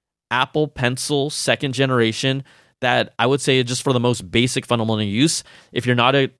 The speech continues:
artist and you wanna use it for taking notes and just scribbling notes, and you wanna do some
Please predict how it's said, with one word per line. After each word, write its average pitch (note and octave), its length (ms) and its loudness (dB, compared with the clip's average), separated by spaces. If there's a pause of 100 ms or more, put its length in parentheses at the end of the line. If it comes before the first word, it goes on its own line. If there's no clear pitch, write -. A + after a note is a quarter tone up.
(140)
artist C#3 280 2
and C3 80 -4
you B2+ 60 0
wanna B2 160 0
use A#2+ 140 -2
it - 100 -6
for A2+ 120 -2
taking B2+ 380 -2
notes A#2 380 -2 (420)
and A2 160 -2
just A2+ 140 -2
scribbling C#3+ 440 2
notes, C#3 420 2 (180)
and A2+ 140 -2
you A#2+ 100 2
wanna A#2+ 240 4
do A#2+ 400 2
some A2 340 -6